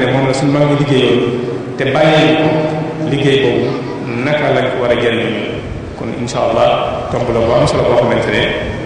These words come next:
moom la ñu fas yéenee baax tey jii nii. Xam naa ne bu noppee danañ jox kàddu gi, euh,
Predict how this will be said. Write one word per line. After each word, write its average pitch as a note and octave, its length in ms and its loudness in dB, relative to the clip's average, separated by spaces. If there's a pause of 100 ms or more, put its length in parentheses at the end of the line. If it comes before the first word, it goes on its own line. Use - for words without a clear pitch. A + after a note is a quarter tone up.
(120)
moom A#2+ 180 0
la A2+ 60 2
ñu A2+ 140 2
fas E3+ 280 2
yéenee B2 320 4
baax - 300 2
tey - 180 2
jii A2+ 160 2
nii. G#2 160 -2 (560)
Xam A#2+ 140 -2
naa A#2+ 180 4
ne C3+ 100 2 (640)
bu A#2+ 100 -2
noppee A#2 640 4 (400)
danañ A#2 240 2
jox A#2 140 2 (100)
kàddu - 280 2
gi, - 100 2 (640)
euh, A2+ 400 4